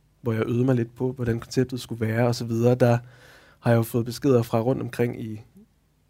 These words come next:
i hele verden-agtigt. Jeg skal ikke kunne sige, at det er alle lande, men i hvert fald så var det jo, altså,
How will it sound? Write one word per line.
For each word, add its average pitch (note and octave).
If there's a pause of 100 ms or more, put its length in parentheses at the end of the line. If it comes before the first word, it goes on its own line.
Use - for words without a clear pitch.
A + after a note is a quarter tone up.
i C3
hele A#2+
verden-agtigt. A#2+
Jeg B2
skal -
ikke C3 (260)
kunne C3+
sige, B2+
at B2
det B2
er A#2+
alle B2
lande, A#2+
men B2+
i B2+
hvert C3+
fald C3
så B2+ (440)
var B2
det A2
jo, A2 (260)
altså, A#2